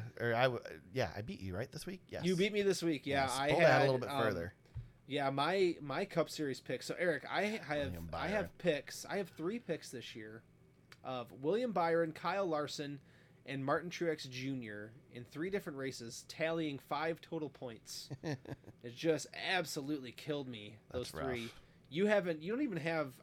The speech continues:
Speaker 2: I don't even think you have a single digit. You have. Well, you, you have one Cup
Speaker 1: R-,
Speaker 2: race that was
Speaker 1: Ryan
Speaker 2: a single
Speaker 1: Blaney,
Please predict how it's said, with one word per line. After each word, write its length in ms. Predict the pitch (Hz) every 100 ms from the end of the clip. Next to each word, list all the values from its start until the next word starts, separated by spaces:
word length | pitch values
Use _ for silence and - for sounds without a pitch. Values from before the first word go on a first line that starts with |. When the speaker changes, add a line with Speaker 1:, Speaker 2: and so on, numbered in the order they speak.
| 139
Speaker 2:
I 40 | -
don't 100 | 269 339
even 180 | 180
think 220 | 131 175 170
you 80 |
have 140 | 165 156 -
a 80 |
single 380 | 147 - 196 196
digit. 580 | 143 165 175 - 170 - - - - - - - - _
You 100 | 175
have. 120 | 151
Well, 220 | 143 180
you, 100 | 196
you 200 | 254 202
have 180 | 247 190
one 320 | 139 147 175 196
Cup 180 | 175 117
Speaker 1:
R-, 60 |
Speaker 2:
race 160 | 120 117
that 120 | 123
was 80 | 117
Speaker 1:
Ryan 180 | 113 120
Speaker 2:
a 40 |
single 160 | 113 110
Speaker 1:
Blaney, 180 | 107